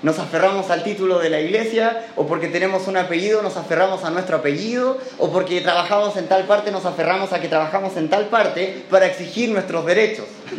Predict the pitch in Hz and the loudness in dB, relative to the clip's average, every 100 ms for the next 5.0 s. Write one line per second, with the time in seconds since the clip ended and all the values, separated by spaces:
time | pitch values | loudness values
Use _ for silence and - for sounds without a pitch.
0 | - - - - - - - - - 185 | -10 -12 -18 -18 -20 -20 -18 -12 0 4
1 | 190 190 190 196 220 247 226 185 180 180 | 4 2 -2 -2 -4 -2 0 0 0 -4
2 | - 175 180 175 180 180 196 240 262 - | -2 0 2 0 0 0 0 0 0 -4
3 | 226 202 196 226 240 208 185 180 - 262 | -2 -2 2 2 4 2 -2 -4 2 4
4 | 277 262 226 214 190 226 220 - 143 185 | 4 2 0 -2 0 0 -2 -4 -4 -4